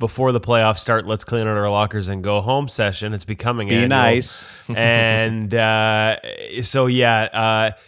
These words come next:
Speaker 1: if you thought I got the, a few strange looks driving through Vancouver, having a conversa-, passing a mic back and forth with Roberto Luongo, uh, we definitely got a few. Like, Alex is a big guy, and my car's not big.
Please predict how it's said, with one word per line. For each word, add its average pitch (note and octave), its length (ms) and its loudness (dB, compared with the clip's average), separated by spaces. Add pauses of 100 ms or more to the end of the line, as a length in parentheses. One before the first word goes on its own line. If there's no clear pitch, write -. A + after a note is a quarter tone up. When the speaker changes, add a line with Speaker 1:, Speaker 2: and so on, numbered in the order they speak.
(160)
Speaker 1:
if G#2+ 240 -8
you E3+ 220 0
thought F3+ 320 2
I E3+ 80 4
got D3+ 240 0
the, C3+ 180 -6
a A#2+ 80 -4
few C#3 280 -2
strange B2+ 520 -2
looks G#2+ 280 -4
driving A2 460 0
through A#2 200 -4
Vancouver, G#2+ 640 -2
having G#2 240 -2
a G2 60 -6
conversa-, G#2+ 520 -4
passing B2 320 0
a G#2+ 40 -2
mic G#2+ 280 -2
back G#2+ 220 0
and G2+ 100 -6
forth G#2+ 300 -6
with G#2+ 140 -20
Roberto G#2 280 -2
Luongo, G2 560 -2 (300)
uh, G2+ 260 -2
we A2 300 -2
definitely A2 580 -2
got G#2 200 -4
a - 20 -6
few. G#2 240 -6
Like, G#2+ 220 -4
Alex A#2 360 2
is A2 140 -4
a A#2 80 -2
big G2 300 -6
guy, G2+ 420 0 (340)
and G2+ 380 -4
my G#2+ 140 -2
car's G2+ 420 -4
not G#2+ 240 -4
big. G#2 400 -4